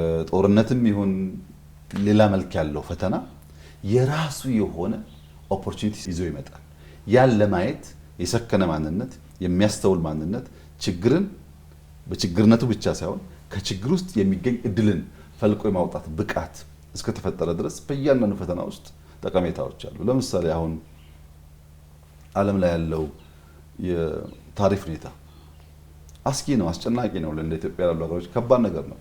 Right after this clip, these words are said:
ተቀምጠን ተወያየን፣ እንጠቀምበት። እድል አለው፣ ችግር ብቻ አይደለም አለ። እውነቱን ለመናገር ከፍተኛ ጥቅም እያገኘንበት ነው፣ እያገኘንበት ነው። እና ከማንኛውም ፈተና ከማንኛውም ችግር በማስተዋል ተፈልቅቆ የሚወጣ ኦፖርቹኒቲን ማየት እስከቻልን ድረስ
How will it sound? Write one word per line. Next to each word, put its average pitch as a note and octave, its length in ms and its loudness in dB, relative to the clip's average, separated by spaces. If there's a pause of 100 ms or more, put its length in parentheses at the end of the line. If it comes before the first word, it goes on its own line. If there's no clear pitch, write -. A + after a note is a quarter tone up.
(260)
ተቀምጠን C3 480 4
ተወያየን፣ E2+ 440 0 (600)
እንጠቀምበት። A2+ 680 4 (460)
እድል A2 240 4
አለው፣ F2 180 4
ችግር E2+ 240 -4
ብቻ E2+ 160 -6
አይደለም C#2+ 300 -6
አለ። C2 120 -12 (340)
እውነቱን G2 340 -2
ለመናገር F2+ 400 2
ከፍተኛ F2+ 360 -6
ጥቅም G2+ 200 -4
እያገኘንበት D2+ 600 -6
ነው፣ - 140 -20 (1120)
እያገኘንበት D#2 600 -6
ነው። D2+ 80 -10
እና F2 120 -4
ከማንኛውም D3 720 2
ፈተና G2+ 300 -4
ከማንኛውም C3+ 680 2
ችግር A2+ 340 -8 (420)
በማስተዋል A#2 840 6 (440)
ተፈልቅቆ C#3 420 -2
የሚወጣ C3+ 340 4
ኦፖርቹኒቲን G2+ 600 2
ማየት C#3 340 8
እስከቻልን E2+ 500 -4
ድረስ B2+ 240 -4